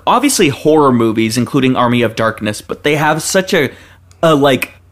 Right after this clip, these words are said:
an interesting genre-bending twist where they're kind of comedic, they're action-packed as well and over the top. They feel like B movies, and if he can bring that touch to Doctor Strange, which is, like, a passion project of his,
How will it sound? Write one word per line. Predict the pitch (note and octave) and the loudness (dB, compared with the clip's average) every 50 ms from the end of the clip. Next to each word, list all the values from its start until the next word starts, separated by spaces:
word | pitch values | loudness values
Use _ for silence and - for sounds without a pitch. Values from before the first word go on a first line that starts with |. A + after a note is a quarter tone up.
| _ _ _ - F3 | _ _ _ -4 -4
an | F3 - | -2 -2
interesting | - F#3+ G3+ G3 - G#3 F#3 - - A3+ G3+ E3 C3 A2 | 0 0 0 0 0 -2 -4 -2 0 0 0 0 0 -2
genre-bending | - E3 D3 D#3+ E3 D#3 D#3+ D3 A2+ - D3+ D3 C#3 C#3+ C#3 C3+ C3 C3 | 0 0 2 2 2 2 2 0 0 0 -2 0 0 0 0 0 -2 -4
twist | - - - D3 D3 C3+ - - - | -4 -2 0 2 2 2 0 -4 -4
where | B2+ B2+ | -4 -2
they're | A#2 B2+ A#2+ | 0 -2 -2
kind | - - C#3+ C#3+ C#3+ | -4 -4 -4 -2 -2
of | C3+ B2 - | -2 -4 -4
comedic, | - C#3 C3+ D3 D3+ C#3+ D3 C#3+ C3+ - - - - - - - | -4 -2 0 2 2 2 2 2 0 -2 -8 -18 -20 -20 -10 -6
they're | A2+ B2+ - | -4 -4 -2
action-packed | D3 D3 D#3 D#3 - - D#3+ D3 B2+ - C#3+ C#3 C#3 D3 - - | -2 -2 -2 -2 -2 -2 -2 -2 -2 -2 -2 -2 -2 -2 -4 -4
as | B2+ A#2 | -4 -2
well | B2 C3+ C3+ C3 C3+ C3+ | 0 2 2 4 4 4
and | C3 - | 2 2
over | - C3 C3 B2 C3 | 0 0 0 2 2
the | B2 A#2 | 0 -2
top. | - B2+ A#2 A2+ A#2+ A#2+ - - - - - - - - - - | -2 -2 -2 0 0 0 -2 -4 -10 -20 -20 -20 -20 -20 -8 -4
They | B2 B2+ | -4 -4
feel | B2 - E3 E3 E3 D#3+ | -4 0 2 2 4 4
like | D#3+ C#3+ A#2 A2 | 4 2 0 -2
B | - C#3+ C#3+ C#3 | -2 0 2 2
movies, | C3 C3 B2 B2 A#2 B2 A#2 A#2 A2+ - - - - _ _ _ - | 2 2 2 2 2 2 0 0 -2 -4 -6 -10 -14 _ _ _ -4
and | C3+ B2+ A#2+ | -2 -2 -2
if | A#2+ - | -2 0
he | F3+ F3+ | -2 0
can | - A3 E3 C#3+ | 0 0 0 0
bring | A#2+ - D3+ D#3 D#3 D3 | 0 0 0 2 2 2
that | C3+ C#3 C#3+ - - - | 2 0 0 -2 -4 -4
touch | - C#3 C#3 - - | -4 -4 -4 -4 -6
to | - | -6
Doctor | A#2+ B2+ B2 C3 - - A#2 | -2 0 0 0 -2 -4 -6
Strange, | - - - A#2 A2 A#2 C3 D3 F3 F3 - | -6 -4 -2 -2 0 0 0 -2 -2 -2 -2
which | D#3 D3+ - - - - - - - | -2 -2 -2 -4 -10 -14 -20 -8 -4
is, | - F#3+ F#3+ | -2 0 2
like, | G#3 F3+ - | 0 0 0
a | - D3+ | -2 -6
passion | - - E3+ G3 B3 C4 - - D3 B2 | -4 -2 -2 -2 -2 0 0 -2 -2 -2
project | - C#3+ A#2+ C3 - - A2 - - | -2 -2 -2 -2 -2 -4 -8 -10 -12
of | G2 A2+ | -12 -12
his, | B2 B2 A2+ - - - - | -12 -12 -12 -12 -12 -14 -16